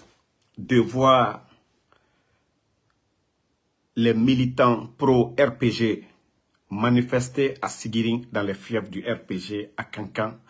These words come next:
à Zérekoré. Et je vois des journalistes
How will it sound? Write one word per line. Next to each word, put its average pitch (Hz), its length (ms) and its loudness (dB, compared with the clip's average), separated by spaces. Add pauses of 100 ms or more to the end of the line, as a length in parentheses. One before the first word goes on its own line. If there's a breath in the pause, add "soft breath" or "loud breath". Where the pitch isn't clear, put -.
(340 soft breath)
à 95 80 -6
Zérekoré. 117 640 -2 (2250)
Et 156 120 6
je 139 120 2
vois 190 220 6
des 156 140 4
journalistes 185 720 2